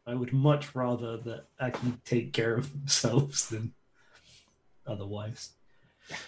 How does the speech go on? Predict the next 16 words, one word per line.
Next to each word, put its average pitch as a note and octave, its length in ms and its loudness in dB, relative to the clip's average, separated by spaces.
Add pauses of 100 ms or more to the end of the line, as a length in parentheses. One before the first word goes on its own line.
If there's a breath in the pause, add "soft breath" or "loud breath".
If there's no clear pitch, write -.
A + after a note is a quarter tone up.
(280 loud breath)
But F2+ 100 -2 (140)
yeah, A#2 260 2
thank - 340 -4
you E3 280 0 (240)
so F#3 360 8
much, D#3 240 8
everybody, C3+ 560 10 (720)
for C#3+ 120 4
both C#3+ 260 10
watching D3+ 600 6 (720)
on B2 180 0
the B2+ 60 2
audience's A#2+ 460 2
behalf A#2 500 -6
and A#2+ 200 0
also A#2 360 2